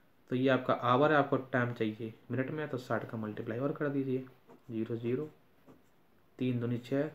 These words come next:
तीन पचे पन्द्रह, बारह पंचे साठ, तो बारह दूनी चौबीस मिनट वो रुकती है एक घंटे में, ठीक है। चलिए आगे देखते हैं। रुकने वाले स्थानों को छोड़कर ट्रेन की गति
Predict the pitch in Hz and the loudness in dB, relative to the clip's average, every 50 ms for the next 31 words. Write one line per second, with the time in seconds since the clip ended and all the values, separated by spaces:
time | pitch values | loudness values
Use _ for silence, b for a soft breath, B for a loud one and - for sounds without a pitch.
0 | - - - 127 123 120 123 - 120 117 - 120 - 127 123 123 127 135 143 143 | -12 -12 -8 -6 -6 -6 -6 -8 -8 -8 -8 -8 -6 -6 -6 -6 -6 -6 -8 -8
1 | - - - - - - - - _ _ _ _ - - - 117 117 113 113 113 | -10 -14 -20 -20 -20 -20 -20 -20 _ _ _ _ -18 -12 -4 -2 0 0 2 0
2 | 113 - 117 117 117 120 117 - - 127 123 127 127 - - - - - 120 113 | 0 -2 -4 -4 -4 -8 -10 -8 -6 -4 -4 -4 -6 -8 -16 -14 -10 -6 -4 -2
3 | 113 117 120 117 120 127 135 170 185 185 - - - _ _ _ _ _ _ _ | 0 0 0 0 0 -2 -2 -2 -4 -8 -10 -18 -20 _ _ _ _ _ _ _
4 | _ _ _ _ _ _ _ _ - _ _ _ _ _ - - - 127 123 127 | _ _ _ _ _ _ _ _ -20 _ _ _ _ _ -8 -2 0 2 2 2
5 | 123 123 123 117 117 113 117 131 156 147 - - - - 113 110 127 156 165 - | 2 0 0 0 -2 0 2 2 2 2 2 -2 -4 -2 -2 0 0 -2 -4 -8
6 | - - - - - - 107 - 92 98 95 - 113 123 135 - - - _ - | -14 -18 -10 -6 -6 -4 -4 -6 -8 -12 -10 -10 -12 -12 -14 -18 -20 -20 _ -6
7 | 165 - 160 - - - - - - _ - - - - - - - - - - | -4 -2 -2 -4 -6 -10 -20 -20 -20 _ -20 -20 -20 -20 -18 -16 -16 -14 -14 -12
8 | - - - - - 117 104 104 110 131 131 113 107 98 101 92 - - - - | -12 -12 -12 -6 -2 -2 -2 -2 -2 -4 -4 -4 -2 -4 -4 -8 -10 -14 -16 -16
9 | - - - - - - - - - - - - - - - - - - - - | -16 -18 -18 -20 -20 -20 -20 -20 -20 -20 -20 -20 -20 -20 -20 -20 -20 -20 -20 -20
10 | - - - _ _ _ - - - - - _ _ - - - _ _ _ _ | -20 -20 -20 _ _ _ -20 -20 -20 -20 -20 _ _ -20 -20 -20 _ _ _ _
11 | _ _ _ _ _ _ _ _ _ _ _ _ _ _ _ _ _ _ _ _ | _ _ _ _ _ _ _ _ _ _ _ _ _ _ _ _ _ _ _ _
12 | _ _ _ _ _ - 135 131 139 151 147 143 143 139 139 139 135 135 - 135 | _ _ _ _ _ -2 -2 0 0 2 6 8 10 10 12 10 10 8 6 4
13 | 131 127 135 139 139 135 - 135 123 123 135 131 127 - - 127 127 131 131 127 | 4 6 6 6 4 4 4 2 2 4 2 2 2 2 2 2 2 2 2 2
14 | 123 120 123 - 160 | 2 2 2 0 -2